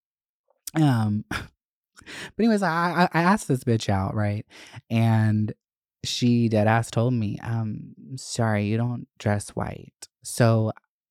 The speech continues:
my family's always went to thrift stores. It was a regular thing we did. So, you know, we went to Goodwill that night, and I remember I found these, <clears throat> these Etnies, you know, the, the skater shoes.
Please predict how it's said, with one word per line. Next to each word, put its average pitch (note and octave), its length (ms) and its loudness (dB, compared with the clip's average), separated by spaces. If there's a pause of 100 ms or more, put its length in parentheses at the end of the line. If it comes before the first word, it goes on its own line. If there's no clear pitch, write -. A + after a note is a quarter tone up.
(200)
my A2+ 420 0
family's B2+ 380 2
always G2+ 460 -2
went G2+ 120 0
to G2 60 0
thrift A2 220 0
stores. G#2+ 460 2
It - 60 -10
was - 220 -8
a F#2+ 100 -4
regular F#2+ 360 -2
thing G2+ 260 0
we G2+ 100 -2
did. A#2 400 2
So, G2 300 -4
you A2+ 140 -6
know, G#2 180 -8 (840)
we A2 80 2
went G#2+ 200 4
to G2 240 -2
Goodwill C3+ 440 2
that B2 200 2
night, B2 560 2
and G#2 520 2
I G2+ 320 0 (260)
remember A2 540 0
I A2 200 0
found A2 560 0 (140)
these, G2+ 300 -4 (440)
<clears throat> - 380 -20 (1080)
these A#2+ 220 -2 (120)
Etnies, B2 680 0 (680)
you A2 60 -2
know, G#2 80 -2
the, - 180 -12 (100)
the G#2 80 -10
skater A#2 380 -6
shoes. B2+ 460 -8